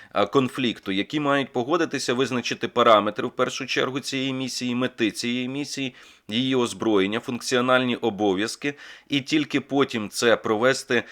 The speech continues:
через засідання Ради безпеки оон, отримавши відповідне рішення у вигляді резолюції.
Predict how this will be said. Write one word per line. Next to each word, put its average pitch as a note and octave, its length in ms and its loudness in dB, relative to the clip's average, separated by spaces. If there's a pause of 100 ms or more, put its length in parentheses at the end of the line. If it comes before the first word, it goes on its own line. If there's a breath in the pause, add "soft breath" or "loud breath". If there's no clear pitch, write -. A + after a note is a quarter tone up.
(160 loud breath)
через C3+ 480 6
засідання A2+ 640 0
Ради G#2+ 280 6
безпеки G#2 500 -2
оон, B2 400 0
отримавши A#2+ 520 -2
відповідне A2 560 -2
рішення B2+ 440 -2
у A#2+ 100 -2
вигляді A#2 480 0
резолюції. A#2 800 0